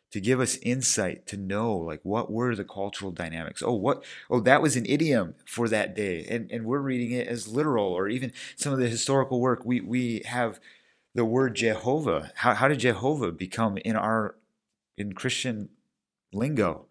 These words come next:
It's not even a word. It's not even a Hebrew word. We didn't know that until, like, some historical and archaeological work was done. And so there's, there's a lot of resources made available to us that we can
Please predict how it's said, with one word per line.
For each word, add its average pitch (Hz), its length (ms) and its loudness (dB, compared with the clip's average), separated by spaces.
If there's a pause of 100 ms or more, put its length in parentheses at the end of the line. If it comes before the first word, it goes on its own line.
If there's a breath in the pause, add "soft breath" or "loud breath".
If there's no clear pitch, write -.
(460)
It's - 180 -2
not 143 180 6
even 143 160 2
a 123 80 4
word. 110 420 4
It's - 140 -2
not 131 160 4
even 127 140 0
a 113 40 -2
Hebrew 127 300 -4
word. 120 300 0
We 131 100 0
didn't 123 200 -6
know 104 220 -2
that 85 320 -4 (600 loud breath)
until, 104 580 2
like, 95 180 0
some 107 200 -2
historical 117 840 0 (280)
and 92 100 -2
archaeological 113 720 0
work 85 280 -4
was 85 160 -6
done. 80 360 -10 (400 loud breath)
And 107 100 -10
so 139 100 0
there's, 135 240 0
there's 123 200 -4
a 117 60 0
lot 127 220 0
of 113 120 -2
resources 113 520 0
made 98 260 0
available 90 600 -2 (680)
to 104 260 0
us - 400 -6 (120)
that 85 600 -6
we 110 200 -4
can 107 560 -2